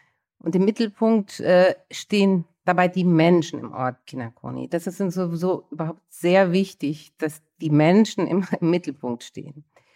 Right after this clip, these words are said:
Der Ort ist im Südosten Kenias, ähm, und es geht darum, dass die Menschen in diesem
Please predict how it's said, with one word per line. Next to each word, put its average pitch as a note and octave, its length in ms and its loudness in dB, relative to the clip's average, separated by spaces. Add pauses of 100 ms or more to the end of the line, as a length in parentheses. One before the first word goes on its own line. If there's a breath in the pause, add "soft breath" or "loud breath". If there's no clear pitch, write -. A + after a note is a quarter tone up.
(360)
Der - 120 0
Ort A#3 260 2
ist F#3+ 240 -4
im E3+ 140 -2
Südosten E3+ 800 -4
Kenias, B3 1040 -2
ähm, G3 600 4 (300 soft breath)
und E3 60 -14
es - 120 -14
geht G3+ 240 0
darum, F#3 300 2
dass F3+ 140 -2
die F3+ 100 -6
Menschen F3 560 2
in E3+ 240 -4
diesem G3+ 480 -2